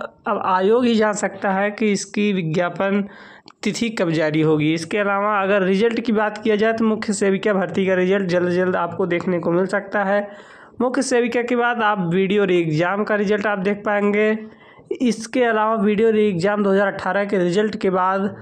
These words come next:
आपका रिजल्ट जो है अलग-अलग भर्तियों के लिए जारी किया जाएगा, जिससे कि आप एएसओ और जेई दो हज़ार अठारह पे काम चल सकता है। लेकिन कब चल सकता है इस पर कोई संभावना नहीं, क्योंकि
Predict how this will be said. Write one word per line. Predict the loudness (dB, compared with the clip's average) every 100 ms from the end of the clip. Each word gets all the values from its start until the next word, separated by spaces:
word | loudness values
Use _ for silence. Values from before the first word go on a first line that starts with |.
| -16 -20 -8 -2
आपका | -2 -2 0 2
रिजल्ट | 2 2 2 0
जो | 2 2
है | 2 2 0 -4 -12 -20 -18 -8
अलग-अलग | -2 0 2 0 0
भर्तियों | -2 -2 0 0
के |
लिए | 0 0 0 -4 -2
जारी | -2 0 0 -2
किया | 0 0
जाएगा, | 2 0 0 0
जिससे | 0 0 -2
कि | 0 2
आप | 0 -2 -8 -10 -4
एएसओ | 0 2 0 0
और | 0 0 0 0 -2
जेई | 0 2 2
दो | 2
हज़ार | 2
अठारह | 0 -2 -4 -2
पे | -4 -6
काम | -4 -2
चल | -2 -2
सकता | -2 -4 -2 -2
है। | 0
लेकिन | -2 -2 -2
कब | -4 -4
चल | -4
सकता | -2 -4 -4
है | -2 -2
इस | -2
पर | -6 -6
कोई | 0 0
संभावना | 0 -2 0 0 0 0
नहीं, | 2 0
क्योंकि | 0 -2 0 -2